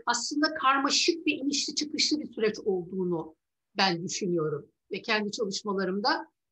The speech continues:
a, buna açıkçası, e, vurgu yapıyorum.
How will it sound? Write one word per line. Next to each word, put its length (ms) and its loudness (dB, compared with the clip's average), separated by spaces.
a, 360 4
buna 500 4
açıkçası, 720 -6
e, 340 2
vurgu 240 2
yapıyorum. 540 -6